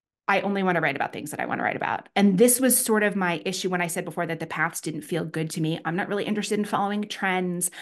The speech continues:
I'm not interested in, like, pitching things that I think are gonna perform well. I really just like to make things that feel good to make with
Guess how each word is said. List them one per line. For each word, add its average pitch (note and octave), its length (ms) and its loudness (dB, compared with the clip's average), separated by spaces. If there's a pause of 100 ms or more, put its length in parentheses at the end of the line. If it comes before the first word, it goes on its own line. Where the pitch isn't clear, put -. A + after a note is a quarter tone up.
(100)
I'm F3 140 2
not F3+ 200 2 (300)
interested F#3+ 340 -2
in, F#3+ 60 -4
like, F3+ 160 -6
pitching G#3 340 -4
things G3 320 -6
that G3 100 0
I F3+ 60 2
think F3+ 380 -4
are G3 60 -4
gonna F#3 160 -2
perform F#3 560 -2
well. E3+ 380 4 (340)
I F3+ 240 2
really F3+ 380 -2
just - 760 -4 (340)
like F3+ 340 2
to - 140 -2
make F3+ 300 -2
things F3 380 -6
that - 160 -4
feel F3 300 -4
good F#3 180 -2
to F#3+ 100 -4
make D#3+ 560 -2
with F3+ 360 -2